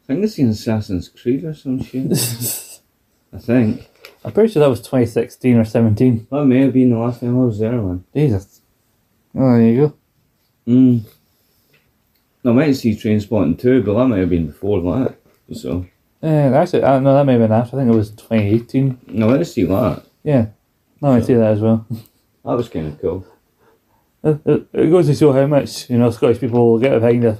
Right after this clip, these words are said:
Speaker 2: mainly Scottish film, because I went to see it, like, I think it was five or so days after it came out, so it was almost a week, everything. But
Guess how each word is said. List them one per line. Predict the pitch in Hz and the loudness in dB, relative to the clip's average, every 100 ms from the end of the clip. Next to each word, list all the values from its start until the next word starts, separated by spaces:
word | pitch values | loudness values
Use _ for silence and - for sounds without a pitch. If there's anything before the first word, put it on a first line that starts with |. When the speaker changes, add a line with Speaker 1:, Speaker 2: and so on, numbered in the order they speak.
| - | -2
Speaker 2:
mainly | 123 117 113 | 2 2 2
Scottish | - 120 113 - | 0 0 0 0
film, | 123 123 | 2 2
because | 120 113 110 110 - _ _ - | 2 2 0 0 -6 _ _ -6
I | 127 | -2
went | 143 131 | 0 0
to | 135 | 0
see | 131 | 0
it, | 123 | 2
like, | 117 | 2
I | 117 117 | 2 0
think | 139 123 | 2 4
it | |
was | 113 110 _ _ _ _ - - | 2 0 _ _ _ _ -14 -2
five | 131 131 | 0 0
or | 117 | -2
so | 139 123 | -2 2
days | 117 117 | 2 4
after | 113 117 123 | 2 0 -2
it | 120 123 | -4 0
came | 117 | 2
out, | 117 113 | 2 0
so | 151 | 0
it | 156 | 0
was | 127 | 0
almost | 131 117 120 | -2 -2 0
a | |
week, | 117 123 - | 2 2 0
everything. | 127 120 127 113 - | 0 2 0 -2 -6
But | - | -4